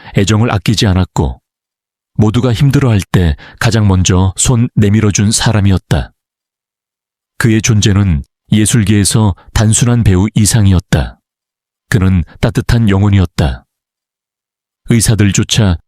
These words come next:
그의 마지막 순간에 놀라움을 금치 못했다. 오래전 알았던 병이 다시 재발하며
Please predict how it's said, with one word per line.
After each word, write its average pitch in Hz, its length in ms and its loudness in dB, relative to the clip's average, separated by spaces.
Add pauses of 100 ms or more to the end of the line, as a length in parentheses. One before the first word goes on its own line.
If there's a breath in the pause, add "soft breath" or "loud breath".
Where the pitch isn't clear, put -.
(120)
그의 120 220 0
마지막 107 340 0
순간에 87 540 0 (180 loud breath)
놀라움을 110 640 2
금치 107 340 -2
못했다. 95 680 -2 (1200)
오래전 120 440 0
알았던 110 440 0
병이 85 440 0 (200)
다시 117 280 0
재발하며 85 720 0